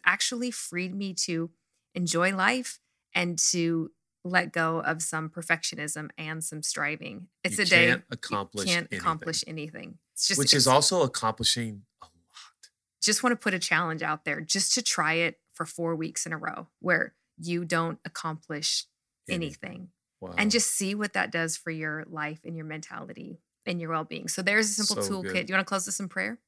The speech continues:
Speaker 2: Oh, I wanted you to close us in prayer. I
Speaker 1: Oh,
Speaker 2: feel like you're
Speaker 1: okay.
Speaker 2: on a roll, and I, I would love that.
Speaker 1: Okay. Jesus, we thank you so much that you are with us.
Speaker 2: Yes.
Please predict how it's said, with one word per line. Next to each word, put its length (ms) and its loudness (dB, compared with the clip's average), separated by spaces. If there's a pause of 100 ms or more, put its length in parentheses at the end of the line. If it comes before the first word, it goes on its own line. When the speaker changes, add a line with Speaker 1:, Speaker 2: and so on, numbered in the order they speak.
(220)
Speaker 2:
Oh, 220 -4
I 180 -4
wanted 280 -8
you 120 -10
to 80 -2
close 280 -4
us 180 -2
in 100 -12
prayer. 400 -6
I 160 -2
Speaker 1:
Oh, 20 -4
Speaker 2:
feel 100 -2
like 220 -2
you're 160 -2
Speaker 1:
okay. 160 -4 (420)
Speaker 2:
on 180 0
a 60 0
roll, 440 0
and 100 -4
I, 260 -2 (540)
I 60 -10
would 160 -8
love 180 -6
that. 220 -14 (260)
Speaker 1:
Okay. 240 -14 (1120)
Jesus, 360 2
we 80 -4
thank 300 2
you 80 0
so 360 2
much 540 0
that 300 -4
you 420 -4
are 500 -2
with 280 -2
us. 420 -2
Speaker 2:
Yes. 480 -8